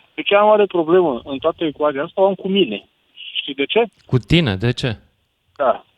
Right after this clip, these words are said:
Speaker 1: Pentru că, uh, deci, în primul rând, am, eu nu-l judec pe el, să-l judece cine îl judecă. Eu nu sunt judecător, nu sunt nimic, am părerea mea despre el.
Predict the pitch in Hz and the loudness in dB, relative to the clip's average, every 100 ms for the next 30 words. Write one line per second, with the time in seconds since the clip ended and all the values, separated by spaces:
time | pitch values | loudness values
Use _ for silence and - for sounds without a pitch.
0 | - 170 208 202 185 135 120 160 _ _ | -6 -4 -2 -4 0 2 2 0 _ _
1 | _ _ _ _ _ _ - _ _ _ | _ _ _ _ _ _ -20 _ _ _
2 | - 143 139 143 _ 165 - - 208 196 | -6 -2 -2 -4 _ -6 -6 -2 0 2
3 | 202 190 190 190 _ 190 196 202 170 139 | 4 4 4 2 _ 0 2 2 0 -2
4 | 127 123 135 143 185 165 151 - _ _ | -6 -6 -2 0 0 -2 -6 -12 _ _
5 | - 165 151 156 143 - 131 143 135 127 | -6 -6 -4 -6 -6 -6 -8 -6 -6 -6
6 | 123 107 - 107 120 120 - 101 104 104 | -6 -6 -6 -6 -6 -8 -12 -18 -14 -12
7 | 104 107 147 - 113 - 110 156 170 160 | -10 -6 -6 -6 -10 -10 -10 -6 -2 0
8 | 160 147 156 135 127 117 - - - 170 | 0 0 0 0 -4 -6 -10 -18 -8 -2
9 | 202 175 | 0 -2